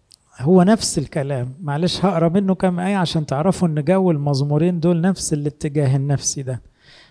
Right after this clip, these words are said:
هو بدأ بأنه: "أنا عطشان قوي، عطشان قوي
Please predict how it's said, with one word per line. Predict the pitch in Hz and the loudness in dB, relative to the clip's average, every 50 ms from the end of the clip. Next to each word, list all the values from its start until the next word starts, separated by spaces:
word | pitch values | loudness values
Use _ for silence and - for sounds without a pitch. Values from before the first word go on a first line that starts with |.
| _ - | _ -2
هو | 170 175 170 | 2 2 6
بدأ | 160 220 240 214 240 226 - - | 6 6 6 6 4 2 0 -2
بأنه: | 156 151 170 175 185 190 190 196 175 165 | -4 -2 0 0 0 2 2 0 0 0
"أنا | 175 180 170 | -2 0 0
عطشان | 160 165 - - - 185 185 190 175 | 0 -2 -2 -4 -2 -2 -2 -2 -2
قوي، | 170 180 175 165 151 135 113 101 - - - - - _ _ _ _ _ _ _ _ _ _ _ _ _ _ | -2 -2 0 2 2 2 0 -2 -4 -8 -16 -20 -20 _ _ _ _ _ _ _ _ _ _ _ _ _ _
عطشان | 143 139 - - - 214 220 190 180 | -6 -4 -4 0 0 0 0 0 0
قوي | 190 202 214 220 226 233 226 220 220 | 0 0 0 2 0 0 -2 -6 -8